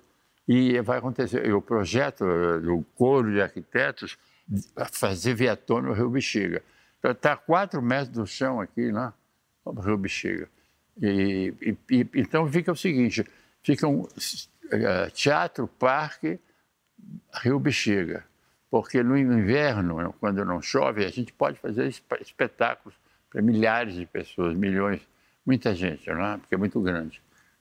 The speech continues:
E quando, durante o ano, é uma ocupação mais de parque, de, um, um dia de calor, assim, não é? Por exemplo, as pessoas já podiam até passear agora, porque é muito bonito. É, o Silvio Santos, eh,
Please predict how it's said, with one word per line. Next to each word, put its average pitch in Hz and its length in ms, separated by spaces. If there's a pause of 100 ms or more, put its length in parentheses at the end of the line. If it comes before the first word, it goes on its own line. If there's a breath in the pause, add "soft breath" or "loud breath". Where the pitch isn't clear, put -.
(200)
E 101 160
quando, 117 960
durante 104 460
o 135 100
ano, 135 380 (500 soft breath)
é 113 160
uma 104 140
ocupação 104 600
mais 104 300
de 101 80
parque, 101 880
de, 80 360 (320 soft breath)
um, 95 320
um 92 40
dia 90 220
de 87 140
calor, 87 500
assim, 90 400
não 82 140
é? - 20
Por 87 180
exemplo, 82 460 (380 soft breath)
as - 120
pessoas 101 440
já 113 120
podiam 120 380
até 220 280
passear 165 500
agora, 101 520 (400 soft breath)
porque - 140
é 110 60
muito 123 260
bonito. 107 560 (640)
É, - 340
o 87 220
Silvio 104 320
Santos, 117 480
eh, 113 200